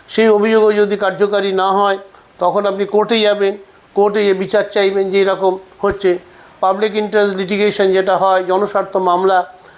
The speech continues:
নতুন দিগন্ত আমাদের সামনে খুলে দিয়েছে। আমাদের পরিবেশ একাডেমি,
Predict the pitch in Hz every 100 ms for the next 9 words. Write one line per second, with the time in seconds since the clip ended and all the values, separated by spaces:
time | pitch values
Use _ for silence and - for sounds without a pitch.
0 | - 180 190 208 180 190 208 220 214 196
1 | 196 185 185 185 180 185 185 180 180 165
2 | 175 156 - - - - - 190 196 170
3 | 190 196 190 196 180 185 185 185 180